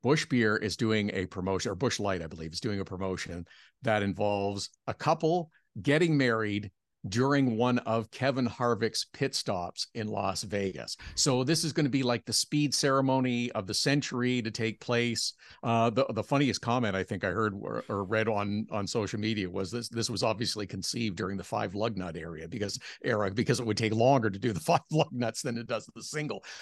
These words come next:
But I, I think this is super funny. I also think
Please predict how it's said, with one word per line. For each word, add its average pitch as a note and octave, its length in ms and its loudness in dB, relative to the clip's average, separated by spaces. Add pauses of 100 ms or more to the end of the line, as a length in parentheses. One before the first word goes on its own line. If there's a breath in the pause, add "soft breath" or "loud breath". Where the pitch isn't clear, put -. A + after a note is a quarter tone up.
But D3+ 180 4
I, F3 140 6 (180 loud breath)
I F#3 100 6
think G#3+ 160 4
this F#3+ 160 4
is E3 160 0
super D#3 240 0
funny. E3 340 2
I C#3 200 4
also G#3+ 400 6
think A#2 360 -2